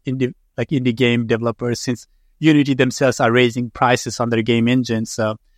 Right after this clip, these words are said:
that'd be a pretty nice thing. But I can imagine, like, you know, you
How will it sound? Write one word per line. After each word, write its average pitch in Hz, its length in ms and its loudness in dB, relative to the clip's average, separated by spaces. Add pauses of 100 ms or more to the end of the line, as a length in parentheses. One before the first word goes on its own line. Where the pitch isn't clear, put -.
(220)
that'd 127 120 2
be 127 60 2
a 117 60 4
pretty 120 160 2
nice 117 240 -2
thing. 135 140 -4
But 151 180 4 (420)
I 156 100 -2
can 190 140 2
imagine, 170 320 4
like, 143 140 0
you 156 40 -4
know, 139 120 2
you 135 520 0